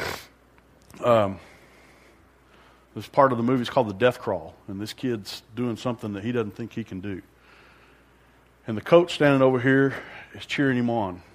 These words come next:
telling him, "Don't quit, don't quit." And when you watch this thing, think, think kinda goofy like I do sometimes, okay? Think about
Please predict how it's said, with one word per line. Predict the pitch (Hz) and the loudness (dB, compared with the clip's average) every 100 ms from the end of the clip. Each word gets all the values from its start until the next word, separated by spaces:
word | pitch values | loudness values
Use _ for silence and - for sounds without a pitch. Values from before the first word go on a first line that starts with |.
| - _ _ _ | -20 _ _ _
telling | - 117 101 | -10 -8 -8
him, | |
"Don't | 92 117 - | -6 -8 -8
quit, | 113 104 - - | -8 -8 -10 -12
don't | 110 - | -12 -8
quit." | 113 95 - _ _ - _ _ | -10 -10 -14 _ _ -20 _ _
And | 110 | -6
when | 113 | -4
you | 120 | -2
watch | 127 143 - | 2 2 2
this | 117 | -8
thing, | - 113 110 107 - _ _ _ | -6 -4 -4 -6 -16 _ _ _
think, | 170 165 - | -2 -2 0
think | 175 - - _ _ _ _ _ _ - | 2 2 -2 _ _ _ _ _ _ -6
kinda | 139 | -4
goofy | 117 131 131 | -2 -2 0
like | 123 107 | -2 0
I | 117 | 0
do | 113 | 0
sometimes, | 101 104 101 98 101 | -6 -8 -6 -8 -8
okay? | - 113 - - - - - _ _ _ _ | -2 -2 -4 -18 -20 -20 -20 _ _ _ _
Think | - 165 | -2 0
about | 147 123 113 - | 4 4 4 2